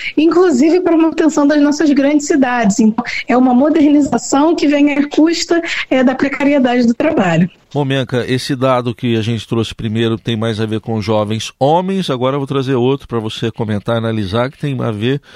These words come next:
Speaker 2: com jovens mulheres, né? Interna-, dados da... das internações no sus que vocês levantaram.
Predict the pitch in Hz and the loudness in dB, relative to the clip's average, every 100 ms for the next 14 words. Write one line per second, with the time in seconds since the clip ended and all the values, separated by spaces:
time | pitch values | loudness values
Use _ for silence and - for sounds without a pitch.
0 | - - _ - 120 104 123 135 139 120 | -20 -20 _ -8 -6 -2 0 0 -4 -4
1 | 123 160 147 127 131 104 92 117 120 113 | -4 -2 0 0 0 -2 -4 -4 -2 -4
2 | 104 123 117 110 107 123 123 117 120 123 | -4 -4 -4 -6 -2 -4 -4 -8 -4 -2
3 | 117 107 98 117 123 117 123 117 - - | -2 -4 -4 -4 -4 -4 -4 -4 -6 -4
4 | 131 120 123 147 - 139 170 160 - 117 | -4 -4 -4 -6 -4 -2 -2 -4 -6 -6
5 | 107 110 110 107 113 117 135 170 | -2 -2 -4 -4 -2 -2 -2 -6